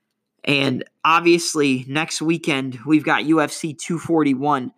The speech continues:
with the main event bout between Daniel Cormier and Stipe Miocic. And then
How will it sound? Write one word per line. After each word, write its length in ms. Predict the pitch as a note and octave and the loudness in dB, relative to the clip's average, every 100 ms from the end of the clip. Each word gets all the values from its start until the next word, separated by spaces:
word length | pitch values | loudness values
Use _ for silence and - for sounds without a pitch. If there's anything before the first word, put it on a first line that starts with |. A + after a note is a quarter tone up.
| _ - | _ -12
with 120 | D3+ | -8
the 100 | D3 | -4
main 220 | D#3 D#3 | -4 -4
event 340 | C#3+ D3+ B2+ | -2 -2 -2
bout 220 | D#3 D3+ D3+ | 2 2 0
between 360 | D#3 - C#3+ | -6 -4 -6
Daniel 320 | C3+ D#3 D#3 | -2 0 0
Cormier 400 | C#3+ D#3+ D#3+ D3+ | -2 -2 -2 -2
and 80 | C#3 | -4
Stipe 280 | - E3 D3+ | -6 -8 -2
Miocic. 800 | D#3 D3 C#3+ D#3+ D#3 F#3 F3 - - _ _ _ | -2 -2 0 -2 0 -2 -2 -8 -16 _ _ _
And 260 | C3 C#3 C#3+ | -4 -2 0
then 380 | D3 C#3+ C3+ | 0 0 -4